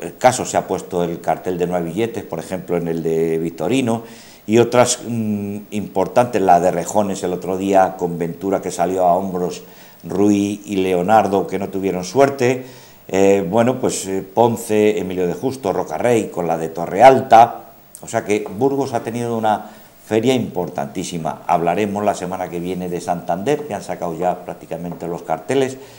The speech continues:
Esto se mueve, y se mueve importante porque las figuras del toreo, pues ahí están, con estas restricciones y demás, pues están dejando de percibir unos monumentos. El otro día oí al Juli en una de las entrevistas de un canal temático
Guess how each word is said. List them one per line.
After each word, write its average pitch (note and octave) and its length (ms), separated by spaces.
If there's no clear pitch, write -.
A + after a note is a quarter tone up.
Esto D#3 240
se C3+ 120
mueve, G2 320
y D2 80
se E2+ 160
mueve A2+ 440
importante A2 760
porque F#2+ 520
las F#2 180
figuras G#2+ 340
del A2 160
toreo, B2 340
pues G2 160
ahí F#2 320
están, C#3+ 580
con E2 220
estas F#2+ 340
restricciones F2+ 720
y F2+ 40
demás, G2 380
pues D#2+ 140
están F#2 500
dejando G2 440
de F2+ 120
percibir F2+ 480
unos F2+ 280
monumentos. F#2 520
El F#2+ 60
otro G#2+ 200
día G#2+ 240
oí G#2 380
al G2 200
Juli G2 640
en F2+ 100
una G2+ 140
de F#2+ 60
las F#2 160
entrevistas F2+ 840
de F2+ 80
un F2 180
canal F2 320
temático A2+ 600